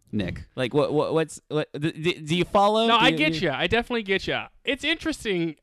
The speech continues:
Speaker 2: I kind of, here's wh-, I'm very much less familiar with the Bourne franchise
Speaker 1: Mm.
Speaker 2: as a whole.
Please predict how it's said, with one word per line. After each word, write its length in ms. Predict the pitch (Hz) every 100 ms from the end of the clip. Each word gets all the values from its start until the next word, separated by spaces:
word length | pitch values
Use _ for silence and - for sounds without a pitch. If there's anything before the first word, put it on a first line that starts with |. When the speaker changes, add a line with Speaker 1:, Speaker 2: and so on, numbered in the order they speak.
| _ _ _ _ _ _
Speaker 2:
I 220 | 165 196
kind 400 | 240 - 247 240
of, 400 | 214 196 180 156 - _ _ - _ - -
here's 320 | _ 311 349
wh-, 140 | 240 -
I'm 480 | 277 208 254 311 262
very 260 | 202 208 208
much 180 | 190
less 360 | 170 147 147 -
familiar 400 | 156 143 139 135
with 160 | 131 -
the 80 |
Bourne 420 | 131 135 131 131 123
franchise 840 | - 127 120 - 127 113 110 117
Speaker 1:
Mm. 200 | 113 107
Speaker 2:
as 140 | 120 -
a 100 | 107
whole. 420 | - 107 98